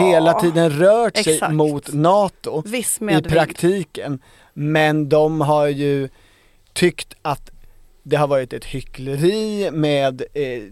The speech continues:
Speaker 1: att vi ens har kallat oss militärt alliansfria när vi har haft, eh, mångåriga samarbeten med nato under kalla kriget. Eh,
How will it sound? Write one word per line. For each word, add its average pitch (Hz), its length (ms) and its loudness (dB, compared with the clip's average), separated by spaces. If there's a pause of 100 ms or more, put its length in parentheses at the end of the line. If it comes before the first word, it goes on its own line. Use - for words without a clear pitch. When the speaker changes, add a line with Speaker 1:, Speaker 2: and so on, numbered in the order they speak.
(100)
Speaker 1:
att 143 240 -8
vi 151 120 -6
ens 135 200 -4
har 131 80 -8
kallat 151 600 -2
oss 156 280 -2
militärt 147 540 -2
alliansfria 139 680 -4
när 135 120 -6
vi 135 80 -6
har 127 80 -4
haft, - 420 -8
eh, 135 460 -6
mångåriga 135 580 0
samarbeten 135 760 -4
med 135 100 -2
nato 123 380 -2
under 127 220 -6
kalla 123 240 -10
kriget. 185 600 -4 (680)
Eh, 135 460 -4